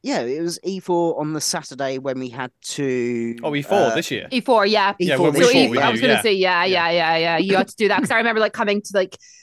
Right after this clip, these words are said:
Speaker 3: say to you guys, "Oh, yeah, we need some more people here," and you're like, "We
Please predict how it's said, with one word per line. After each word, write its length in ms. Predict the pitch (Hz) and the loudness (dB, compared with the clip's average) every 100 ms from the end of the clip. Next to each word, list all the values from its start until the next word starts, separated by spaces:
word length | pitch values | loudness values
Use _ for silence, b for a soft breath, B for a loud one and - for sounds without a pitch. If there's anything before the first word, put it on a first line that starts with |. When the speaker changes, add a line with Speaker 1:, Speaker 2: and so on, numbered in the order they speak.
| B | B
Speaker 3:
say 180 | - 226 | -2 0
to 100 | 220 | 2
you 60 | 208 | 0
guys, 120 | 196 - | -2 0
"Oh, 420 | 294 269 254 233 | 2 4 4 0
yeah, 320 | 214 226 214 208 | 0 0 2 0
we 100 | 202 | -2
need 80 | |
some 120 | 196 208 | -4 -6
more 40 | |
people 160 | 214 202 | -4 -6
here," 260 | 240 233 | -2 -2
and 100 | 226 | 0
you're 140 | 208 196 | 0 0
like, 320 | 190 202 - _ _ _ | 0 -2 -8 _ _ _
"We 160 | 185 226 | -2 2